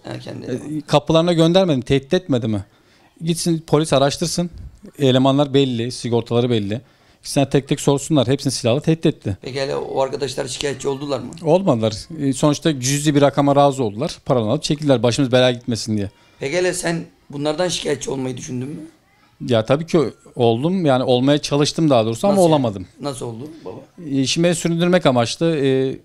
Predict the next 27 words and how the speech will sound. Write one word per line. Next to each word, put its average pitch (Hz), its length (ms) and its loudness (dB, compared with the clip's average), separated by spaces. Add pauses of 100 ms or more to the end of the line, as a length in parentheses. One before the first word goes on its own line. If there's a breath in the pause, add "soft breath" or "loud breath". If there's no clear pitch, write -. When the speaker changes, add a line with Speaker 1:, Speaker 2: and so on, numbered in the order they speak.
(380)
Speaker 2:
sürekli 143 400 -2
Cumhuriyet 139 280 4
Savcılığına 131 340 0
suç - 260 -8
duyuruları 131 280 4
yaptılar. 110 300 0
İşte, 117 400 -2
e, 113 140 -4
bizim 120 300 -4 (340)
programlarımızı 123 640 2
sattılar. 104 600 -4
İşte 107 320 -4
ticari 123 380 0
sırrımızı 123 340 -4
sattı 113 300 -2
gibisinden. 117 480 -4 (360 soft breath)
Beni 131 140 0
uğraştırıcı 139 500 0
şeyler 139 260 2
yaptı. 135 360 -2 (240 soft breath)
Speaker 1:
Peki 131 160 -10
hele 139 160 -8
bir 131 40 -10
şey 135 160 -8
çıktı - 220 -12
mı 117 60 -10
ondan? - 200 -12